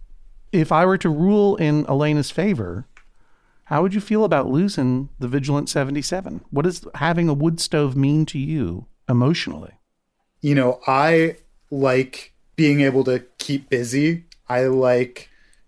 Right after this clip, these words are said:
Speaker 2: the lifestyle that we live up here, um, which is not, you know, it's not always easy, but I enjoy that kind of labor. Um,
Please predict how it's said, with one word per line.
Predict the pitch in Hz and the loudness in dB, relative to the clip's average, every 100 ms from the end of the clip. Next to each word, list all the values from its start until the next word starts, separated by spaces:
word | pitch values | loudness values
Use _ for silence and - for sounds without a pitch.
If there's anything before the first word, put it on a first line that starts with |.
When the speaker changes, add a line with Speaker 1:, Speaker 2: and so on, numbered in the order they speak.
| _ | _
Speaker 2:
the | 123 135 123 | -4 0 0
lifestyle | 117 123 139 - - 120 120 | 0 0 0 -2 -2 -2 -2
that | 120 120 | -4 -4
we | 120 | -6
live | 113 120 123 | -4 -2 -2
up | 117 - | -2 -4
here, | 117 98 101 117 _ _ _ - | -10 -10 -10 -14 _ _ _ -12
um, | 123 110 110 123 | -10 -8 -10 -4
which | 131 127 | -4 -4
is | 120 110 | -6 -6
not, | 127 117 123 123 120 - _ _ _ _ - | -4 -2 -2 -2 -4 -10 _ _ _ _ -6
you | 151 | -2
know, | 131 113 110 123 - _ _ _ _ - | -2 -2 -2 -4 -6 _ _ _ _ -6
it's | 180 - | -4 2
not | 180 160 | 4 6
always | 151 143 139 131 127 - | 6 6 4 2 -2 -6
easy, | 135 120 120 127 143 165 - - _ | -4 -4 -2 0 0 -2 -10 -20 _
but | 139 127 | -2 -2
I | 131 135 160 165 151 | 0 2 4 2 2
enjoy | 147 135 123 127 117 127 123 | 0 0 0 0 0 2 2
that | 113 113 | -2 -4
kind | - 123 | -6 -6
of | 110 | -6
labor. | 123 123 127 - 127 123 | -4 -4 -4 -10 -16 -16
Um, | 120 107 104 117 | -14 -12 -14 -16